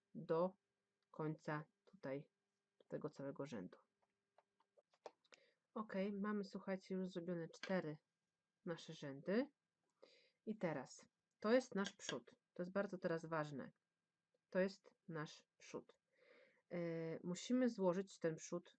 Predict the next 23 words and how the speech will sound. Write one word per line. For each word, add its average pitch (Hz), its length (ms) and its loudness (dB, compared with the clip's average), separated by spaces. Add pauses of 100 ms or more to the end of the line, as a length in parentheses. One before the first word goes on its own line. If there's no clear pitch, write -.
(120)
do 160 300 6
środka. 143 680 -6 (1160)
Do 185 160 0
środka, - 500 -8
czyli 175 240 -2
nie 214 200 6
z - 80 -12
tej 165 140 2
strony 143 400 -2
do 127 100 -2
środka - 380 -8
bierzemy, 165 360 -2
tylko - 260 -6
jakby 165 280 0
na, 160 200 -2 (140)
no 156 180 -4
jakby 160 280 -2
na 165 120 0
zewnątrz 156 480 2
tej, 143 260 -6 (540)
e, 156 200 0
skarpetki, 160 600 -4
ponieważ 180 760 2